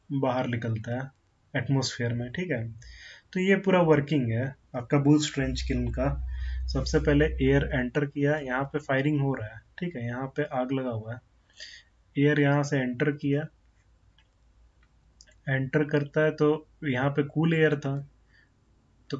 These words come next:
cool एयर जो है आपका वो क्या करेगा, इसको cool कर देगा brick को, फिर धीरे धीरे वो firing zone में आएगा तो वो क्या हो जाएगा, हॉट एयर हो जाएगा। Hot air lighter होता है तो ये ऊपर चल गया, ठीक है।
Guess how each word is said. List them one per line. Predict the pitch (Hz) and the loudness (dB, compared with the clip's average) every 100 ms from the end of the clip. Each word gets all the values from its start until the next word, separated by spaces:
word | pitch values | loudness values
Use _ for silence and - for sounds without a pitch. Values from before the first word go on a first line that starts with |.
| - | -10
cool | - 156 170 208 | -2 0 0 0
एयर | 143 151 151 | 2 2 2
जो | 151 | 0
है | 143 147 | 0 0
आपका | 143 - 143 180 - - - - _ - | -2 -2 -2 -2 -8 -20 -20 -20 _ -8
वो | 143 | -2
क्या | 147 151 | 0 2
करेगा, | 156 156 165 | 4 4 2
इसको | - 160 | 0 -4
cool | - 156 165 | 0 2 4
कर | 160 156 | 2 4
देगा | 156 147 | 4 4
brick | 139 143 - | 2 0 -2
को, | 160 170 _ - - - _ _ - | -8 -8 _ -20 -20 -20 _ _ -4
फिर | 165 165 | 0 0
धीरे | 147 151 160 | 2 2 2
धीरे | 160 160 175 - | 4 4 2 -2
वो | 135 135 | -4 0
firing | 131 127 143 156 | 2 4 4 4
zone | 151 151 | 2 4
में | 151 | 4
आएगा | 147 143 143 | 2 4 0
तो | - 135 | 2 0
वो | 135 | 0
क्या | 131 143 | 2 4
हो | 143 | 6
जाएगा, | 156 143 | 4 2
हॉट | 120 123 147 | -2 -2 2
एयर | 143 | 2
हो | 139 | 2
जाएगा। | 131 127 123 | 0 -2 -4
Hot | 127 139 143 | -2 -2 2
air | 143 143 | 4 4
lighter | 123 120 151 151 | 2 0 0 0
होता | 143 147 | -2 -2
है | 147 | -4
तो | 147 127 | -4 -4
ये | 123 | -2
ऊपर | 120 143 139 | -4 -4 -2
चल | 143 135 | 0 -2
गया, | 131 139 - - - - _ _ _ _ | -4 -8 -14 -20 -20 -20 _ _ _ _
ठीक | 175 175 | -6 -4
है। | 120 | -4